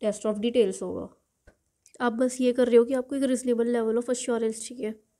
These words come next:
जहाँ पे जैसे ये एग्जांपल दिया है, ये आपका एश्योरेंस बकेट है, पहले आपने रैप परफॉर्म किया, फिर test of control perform की, फिर आपने sap परफॉर्म किया और आपने अपना बकेट फुल किया, आपने अपने आप को completely assure किया कि हाँ, ये फाइनेंशियल स्टेटमेंट ट्रू और फेयर पिक्चर प्रेजेंट करती है।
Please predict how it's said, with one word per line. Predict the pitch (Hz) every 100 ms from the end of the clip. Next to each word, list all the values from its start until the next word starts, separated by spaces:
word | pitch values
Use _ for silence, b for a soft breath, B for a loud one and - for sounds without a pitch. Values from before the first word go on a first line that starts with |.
| -
जहाँ | 226 226 220
पे | 220 214
जैसे | 214 220 220
ये | 226
एग्जांपल | 233 220 208 220
दिया | 208 208
है, | 214 - _ _ 233
ये | 220
आपका | 220 220 214
एश्योरेंस | 208 - 214 208 214
बकेट | 202 214 214 214 269
है, | 247 - _ _ _ _ _ _ _ _
पहले | 269 240 220
आपने | 214 220 226
रैप | 220 208 208
परफॉर्म | 214 - 214 208
किया, | 214 208 208 214 _ _ _ _ _ _
फिर | - 240 240
test | 220 214 - 220
of |
control | - 214 247 214
perform | 214 214 214 208 208
की, | 214 208 202 _ _ _ _
फिर | 226
आपने | 208 202 -
sap | 233 - 220
परफॉर्म | 214 _ 226 226 214 208
किया | 196 220 208
और | 226 247 214
आपने | 208 220
अपना | 214 226
बकेट | 214 254 262 226
फुल | 220 233 226
किया, | 220 240
आपने | 240 233
अपने | 220 240 247
आप | 247
को | 247 247
completely | 214 220 226 240 269
assure | 240 - 226 269
किया | 220 247
कि | 240 240
हाँ, | 190 226
ये | 233
फाइनेंशियल | 247 - 240 220 208 214 220
स्टेटमेंट | - - 226
ट्रू | 220 220
और | 220 262
फेयर | 240 208 208
पिक्चर | 208 - 220
प्रेजेंट | 214 208 196
करती | 202 208 - 180
है। | 170